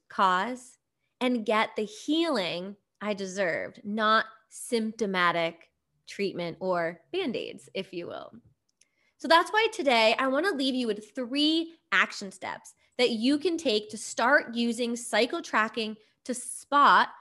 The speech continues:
potential hormonal imbalances in your cycle too. So number one, first and foremost, is to download my cycle tracking starter guide and learn how to track cervical fluid, temperature,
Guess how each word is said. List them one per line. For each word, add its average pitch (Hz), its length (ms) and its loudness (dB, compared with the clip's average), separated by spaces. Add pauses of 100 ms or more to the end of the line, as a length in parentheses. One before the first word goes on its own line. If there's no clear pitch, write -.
(180)
potential 277 880 0
hormonal 233 420 0
imbalances 196 680 -2 (120)
in 226 160 -2
your 196 240 -2
cycle 160 500 -6 (120)
too. - 260 -12 (800)
So 262 140 0
number 370 340 4
one, 202 260 2
first 359 300 0
and 339 100 -6
foremost, 214 460 0
is 262 380 -2 (280)
to 277 140 0
download 254 920 4 (180)
my 240 160 -2
cycle 262 720 0
tracking 214 500 0
starter 180 380 -4
guide 69 360 -6 (400)
and 277 220 4
learn 294 340 4
how 269 280 4
to 262 140 -4
track 208 500 0
cervical 302 480 -2
fluid, 277 480 0 (460)
temperature, 254 760 0